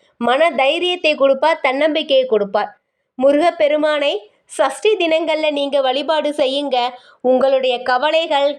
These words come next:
கடன், திருமணம் கைகூட, முக்கியமாக குழந்தை பேறு இல்லாதவங்களுக்கெல்லாம் குழந்தை பேறு விரைவிலேயே கிடைக்க அருள் புரிவார் முருகன்.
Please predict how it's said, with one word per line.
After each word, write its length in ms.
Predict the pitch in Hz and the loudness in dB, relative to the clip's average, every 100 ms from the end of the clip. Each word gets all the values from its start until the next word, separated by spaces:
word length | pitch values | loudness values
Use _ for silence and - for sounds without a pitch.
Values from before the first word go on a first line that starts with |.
| - | -4
கடன், 440 | 277 262 302 311 311 311 _ _ _ _ - | -2 0 0 -2 -6 -12 _ _ _ _ -2
திருமணம் 460 | 294 302 320 320 294 | 0 2 2 0 0
கைகூட, 480 | 262 269 277 285 269 277 - _ _ | 0 0 2 2 4 2 -2 _ _
முக்கியமாக 800 | 277 277 339 359 339 320 330 311 | -4 -2 -2 0 2 0 0 -2
குழந்தை 480 | 311 311 330 359 381 | 0 0 2 2 0
பேறு 360 | 381 320 302 294 | -2 0 2 0
இல்லாதவங்களுக்கெல்லாம் 1080 | 277 277 294 285 277 277 269 269 262 269 320 320 _ - | -2 -2 -2 -2 -2 -2 -2 0 2 2 -2 -8 _ -2
குழந்தை 420 | 277 294 311 339 | 2 2 2 -2
பேறு 320 | 339 285 294 285 285 | 0 0 0 -2 -4
விரைவிலேயே 680 | 247 277 320 339 302 302 320 | 0 0 0 0 0 0 0
கிடைக்க 340 | 294 262 269 285 | 0 0 0 0
அருள் 340 | 240 247 277 | 2 2 0
புரிவார் 480 | - 277 254 254 320 - _ | 0 0 2 2 0 -6 _
முருகன். 460 | - 208 220 220 214 | -2 2 4 2 -2